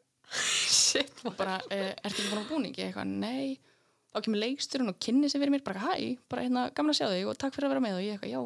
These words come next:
Speaker 2: einmitt, ekkert mál, hérna er ég með búning." Hann eitthvað, "Ah, já, nei, sko,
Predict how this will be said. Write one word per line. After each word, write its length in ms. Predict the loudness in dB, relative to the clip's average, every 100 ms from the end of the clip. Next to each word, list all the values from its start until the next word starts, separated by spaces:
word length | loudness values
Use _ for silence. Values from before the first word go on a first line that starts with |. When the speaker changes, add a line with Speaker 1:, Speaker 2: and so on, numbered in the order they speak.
| -2
Speaker 2:
einmitt, 300 | -4 -4 -6 -8
ekkert 400 | -8 -10 -8 -4
mál, 160 | -2
hérna 180 | -2 -2
er 60 | -2
ég 80 |
með 120 | -2 -2
búning." 320 | -2 0 -2
Hann 100 | -4 -4
eitthvað, 140 | -4 -6
"Ah, 1040 | -6 -4 -4 -6 -6 -4 -2 -2 -2 -4 -10 _ _ _ _ _ _ -8
já, 100 | -6 -6 -8 -16 -12
nei, 400 | -2 0 2 0
sko, 400 | -2 0 -2